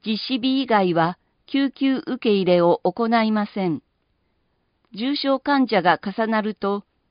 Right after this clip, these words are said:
受け入れできない場合があります。小児二次救急。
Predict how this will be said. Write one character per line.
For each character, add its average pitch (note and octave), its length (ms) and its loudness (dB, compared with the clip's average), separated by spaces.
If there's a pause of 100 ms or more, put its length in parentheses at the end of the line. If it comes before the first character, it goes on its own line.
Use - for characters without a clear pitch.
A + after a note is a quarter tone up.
(100)
受 G3+ 160 -4
け C4 140 0
入 C4+ 60 0
れ C4 140 -2
で F#3+ 120 -2
き C4 140 -8
な B3 140 0
い F#3 100 -2
場 F#3 240 2
合 G#3 100 0
が G3+ 240 0
あ G3 60 2
り F3+ 140 -4
ま F3+ 160 -2
す。 - 60 -12 (2500)
小 C4 400 -2
児 C4 320 0
二 G#3+ 240 2
次 B3 180 -4
救 B3 300 -2
急。 D#3 380 0